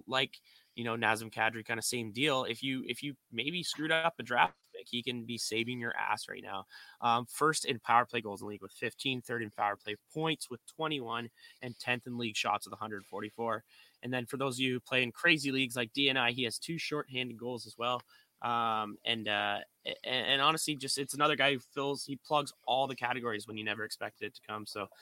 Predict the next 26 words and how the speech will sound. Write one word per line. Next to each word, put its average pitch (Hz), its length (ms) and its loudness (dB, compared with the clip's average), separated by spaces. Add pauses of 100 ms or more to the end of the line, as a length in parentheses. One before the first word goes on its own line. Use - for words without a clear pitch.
(220)
that's 165 200 8
why 151 100 8
he's, 143 260 2
uh, 127 380 4
he's 135 220 -6
my 131 160 2
best 120 540 -2 (280)
late 135 400 2
draft, 131 460 2
or 131 100 4
I 117 80 4
guess 123 240 -2
my, 110 120 0 (200)
<laughs> - 540 -8
my 123 100 2
dr-, 120 240 -4 (140)
best 127 320 -2
draft 123 400 6 (680)
M 110 140 -4
V 113 120 -4
P, 143 220 -4
whatever 127 240 -4
we 123 100 -2
wanna 123 180 -4
call 135 300 2
it, - 60 -8